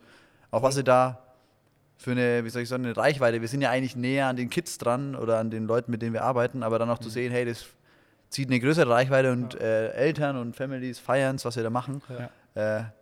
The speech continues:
Speaker 1: ja, erst heute wieder ein Gespräch mit einem, äh, Opa von einem Teilnehmer gehabt, der bei uns im Südstadtkick dabei ist. Der, "Ja, voll geil, was ihr hier macht." Äh, so, "Ja, das sollte ich mal dem Oberbürgermeister erzählen, was ihr hier macht. Der sollte mal vorbeischauen hier, weil das ist schon cool, was ihr hier macht." So, und ob das überhaupt was kostet und ich so, "Nein, alles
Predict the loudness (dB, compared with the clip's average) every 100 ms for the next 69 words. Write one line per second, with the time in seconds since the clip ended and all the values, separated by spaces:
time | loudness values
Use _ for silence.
0 | _ _ -2 2 2 2 0 0 0 -2
1 | -2 -4 0 0 0 -6 -6 -4 0 2
2 | 4 2 -2 -2 2 0 0 -8 -6 -2
3 | -2 -2 -6 -4 -4 -4 -4 -2 -2 -4
4 | -6 -10 -10 -6 -6 -6 -4 0 0 0
5 | -4 -20 -20 -18 -14 -12 -10 -10 -8 -2
6 | 0 2 4 4 0 -4 -2 -2 -2 -8
7 | -4 0 0 -2 -12 -20 _ -2 0 0
8 | -2 2 4 4 4 2 4 6 8 8
9 | 4 2 2 0 2 0 -2 -4 -2 -2
10 | -4 -6 -4 -2 -2 4 6 6 4 2
11 | 0 0 0 0 -2 -2 -2 0 2 4
12 | 4 2 -2 -2 -6 -10 -20 -18 -16 -8
13 | -2 0 0 0 2 4 4 2 2 0
14 | 2 -2 -2 -6 -10 -6 -4 -2 -2 -6